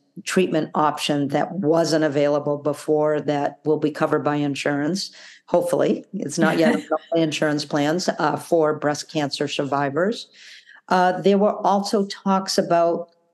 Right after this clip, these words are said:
Speaker 1: some different types of imaging, like the, um, limited,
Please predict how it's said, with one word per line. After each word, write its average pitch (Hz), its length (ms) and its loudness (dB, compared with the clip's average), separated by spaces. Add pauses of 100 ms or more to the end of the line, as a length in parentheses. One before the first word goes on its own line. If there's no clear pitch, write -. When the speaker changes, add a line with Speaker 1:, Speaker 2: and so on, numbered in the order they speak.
Speaker 1:
some 170 460 0
different 185 340 0
types 165 320 -2
of 165 140 0
imaging, 170 560 0
like 147 320 0
the, 147 360 0 (340)
um, 139 520 0 (160)
limited, 175 520 2